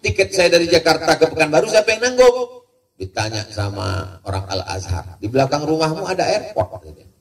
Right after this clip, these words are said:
Tiketnya ditanggung semua. Akhirnya terbanglah saya, karena kebetulan pesawatnya Egypt Air dari Kairo ke Bangkok, tidak melalui Jakarta, sampai di Bangkok, Thailand,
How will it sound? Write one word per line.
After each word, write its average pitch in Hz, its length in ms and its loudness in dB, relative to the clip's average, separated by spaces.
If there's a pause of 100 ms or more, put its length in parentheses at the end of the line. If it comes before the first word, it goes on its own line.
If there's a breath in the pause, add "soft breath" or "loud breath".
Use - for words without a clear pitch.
(1500)
Tiketnya 151 480 0
ditanggung 127 720 -2
semua. 92 400 -8 (160)
Akhirnya 123 320 4
terbanglah 110 640 0
saya, 110 720 -2
karena 117 240 -4
kebetulan 110 480 -2
pesawatnya 101 560 -2
Egypt 104 400 -4
Air 90 480 -6 (480)
dari 101 480 0
Kairo 104 800 0
ke 143 80 -4
Bangkok, - 1040 -4 (800)
tidak 123 240 -2
melalui 98 400 2
Jakarta, 78 720 -6 (320)
sampai 107 560 2
di 98 80 0
Bangkok, 92 960 -4
Thailand, 175 720 6